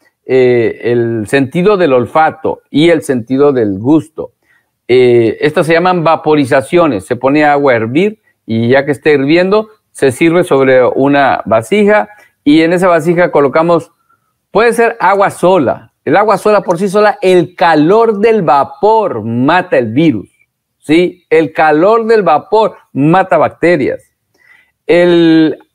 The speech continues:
el vapor en sí disuelve y diluye las flemas y es más fácil que las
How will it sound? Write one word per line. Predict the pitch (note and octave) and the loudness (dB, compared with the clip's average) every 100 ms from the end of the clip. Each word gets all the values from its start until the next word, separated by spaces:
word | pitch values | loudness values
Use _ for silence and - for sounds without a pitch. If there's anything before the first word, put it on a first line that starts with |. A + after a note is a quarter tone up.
| _ | _
el | - E3+ F3 | -2 0 0
vapor | E3 E3 E3 - A#3 B3 | 0 -2 -2 0 2 2
en | A3 F#3+ | 0 -4
sí | E3+ - B3 A3 F3 - | -8 -4 -2 -2 -4 -8
disuelve | C#3 C#3+ D#3 - - F#3 A#3 G3+ F3+ F3+ F#3 E3+ | -10 -6 -6 -6 -4 0 2 2 2 2 0 0
y | D#3+ D#3 | -2 0
diluye | D3 C#3+ C#3+ G#3+ A3 F#3 | 0 0 2 2 2 2
las | E3+ C#3+ - | 2 0 -2
flemas | F3+ G3+ G3 F#3+ F#3 - | 0 0 2 0 -2 -6
y | C#3 D3 | -2 0
es | D#3 | 2
más | E3+ D3+ | 0 -2
fácil | D3 D#3+ E3+ D3+ | -2 -2 -4 -6
que | C3 | -2
las | A#2+ G#2+ | 0 -2